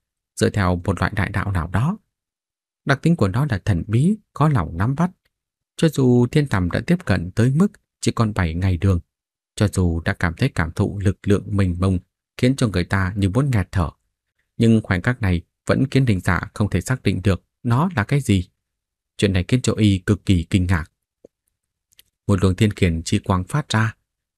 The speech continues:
chưa tới tinh giới đã biến mất không thấy tung tích. Nơi đây hấp thu tất cả ánh sáng phóng vào.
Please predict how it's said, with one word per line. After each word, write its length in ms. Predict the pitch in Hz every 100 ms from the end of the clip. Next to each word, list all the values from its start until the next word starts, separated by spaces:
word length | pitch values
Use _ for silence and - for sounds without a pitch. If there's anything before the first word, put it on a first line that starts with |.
| -
chưa 120 | 107
tới 300 | 92 98 123
tinh 160 | 110 90
giới 280 | 104 113 143
đã 80 | -
biến 220 | - 117
mất 260 | 160 190 -
không 240 | 101 85
thấy 140 | 82 123
tung 220 | 92 82
tích. 220 | 147 - _ _ _ _ _ _ _ _ -
Nơi 140 | 101
đây 360 | 95 92 92 87
hấp 200 | - 135
thu 100 | 113
tất 220 | 104 170 -
cả 80 |
ánh 220 | 80 117 135
sáng 300 | 120 139 170
phóng 180 | 139 170
vào. 280 | 143 110